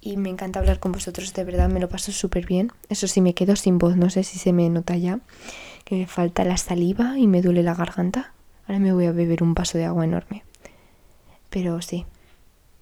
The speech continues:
Entonces, tenemos, <laughs> terminamos aquí el capítulo. Por favor, si escucháis esto desde Apple Podcast, podéis dejarme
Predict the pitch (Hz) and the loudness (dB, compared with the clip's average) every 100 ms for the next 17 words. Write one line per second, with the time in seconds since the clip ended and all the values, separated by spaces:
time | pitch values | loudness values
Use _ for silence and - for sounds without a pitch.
0 | _ _ - 190 - 185 - _ _ _ | _ _ -10 -10 -8 -10 -12 _ _ _
1 | _ _ - 190 185 185 185 - 208 208 | _ _ -6 0 2 2 0 -2 -4 -4
2 | 208 214 196 190 202 220 202 202 180 - | -4 -2 0 2 2 0 -2 -2 -4 -4
3 | 180 180 214 226 - - - - 220 208 | -4 -4 -2 -4 -4 -20 -20 -4 0 4
4 | 196 190 - - - - - - - 208 | 4 2 -2 -20 -20 -20 -20 -8 2 2
5 | 202 208 - 202 226 - 233 208 196 185 | 2 0 2 2 0 2 4 4 2 -2
6 | 214 - - 202 190 185 190 180 - 185 | -4 -10 -8 -2 0 2 2 2 0 -4
7 | - - 190 185 190 202 175 175 170 170 | -4 -2 0 2 0 0 0 2 2 0
8 | 175 | -2